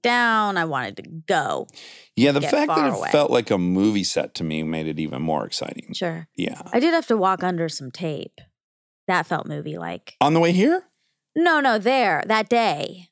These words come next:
Speaker 1: Like, it was blocked
Speaker 2: Oh, oh,
Speaker 1: off so
Speaker 2: oh,
Speaker 1: far,
Speaker 2: oh,
Speaker 1: my
Speaker 2: the bomb threat.
Speaker 1: car was on the other side of some police tape. So I had to walk under the police tape to go
Speaker 2: Ye-
Speaker 1: walk to my car.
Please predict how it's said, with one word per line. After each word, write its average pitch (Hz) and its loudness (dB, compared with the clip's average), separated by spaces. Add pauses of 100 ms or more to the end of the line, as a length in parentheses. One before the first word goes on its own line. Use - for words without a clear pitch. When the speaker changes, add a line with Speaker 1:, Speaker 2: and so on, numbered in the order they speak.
(120)
Speaker 1:
Like, 226 2
it 269 4
was 254 0
blocked 175 4
Speaker 2:
Oh, - 6
oh, 175 4
Speaker 1:
off 160 4
so 165 4
Speaker 2:
oh, 165 4
Speaker 1:
far, 156 6
Speaker 2:
oh, 143 4
Speaker 1:
my 139 4
Speaker 2:
the 117 -4
bomb 127 2
threat. 233 2
Speaker 1:
car 190 2
was 190 -2
on 196 0
the 190 -2
other 208 2
side 175 2 (160)
of 160 -4 (360)
some 170 -6
police 233 0
tape. 160 -4 (380)
So 185 -2
I 190 2
had 196 -2
to 202 0
walk 175 -2 (100)
under 220 2
the 170 -2
police 196 -4
tape 160 -4 (140)
to 202 -6
go 170 -4
Speaker 2:
Ye- 165 -8
Speaker 1:
walk 165 -2
to - -8
my 147 -4
car. 165 -2